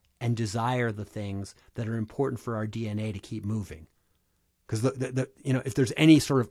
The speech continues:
original principle of the universe, it's that once life, once life springs into being, it wants to keep going.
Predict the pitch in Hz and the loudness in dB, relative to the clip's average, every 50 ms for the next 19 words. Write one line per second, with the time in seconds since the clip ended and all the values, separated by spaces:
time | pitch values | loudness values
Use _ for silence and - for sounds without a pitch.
0 | - - 127 120 123 123 117 113 123 123 113 113 - - 127 120 - 107 110 113 | 0 0 2 2 4 2 2 2 2 2 2 0 0 0 0 0 0 -2 -4 -2
1 | 110 107 110 123 123 113 - 98 - - 107 - - - 104 98 - - - - | -2 0 0 0 0 -2 -4 -6 -6 -8 -8 -8 -8 -8 -10 -10 -12 -16 -20 -8
2 | _ - 127 127 120 - 120 123 117 104 - - - _ _ _ - - - _ | _ 2 4 4 4 4 0 -2 -2 -4 -6 -10 -14 _ _ _ -18 -18 -18 _
3 | _ _ _ _ _ _ _ _ _ _ _ - 127 135 135 - - 131 123 120 | _ _ _ _ _ _ _ _ _ _ _ -2 0 2 2 2 0 0 -2 -2
4 | 110 - - - - - - - - 127 123 117 113 117 110 107 107 123 120 104 | -4 -6 -10 -20 -18 -18 -8 -4 0 2 2 2 2 2 0 0 0 0 0 -2
5 | 92 87 85 - _ _ _ _ _ - - - 151 139 110 110 127 220 - - | -2 -6 -8 -10 _ _ _ _ _ -20 -16 -12 -8 -4 0 0 2 2 0 0
6 | - 113 - 113 104 - - 101 - - - | -2 -2 -2 -2 -2 -2 -4 -6 -6 -6 -8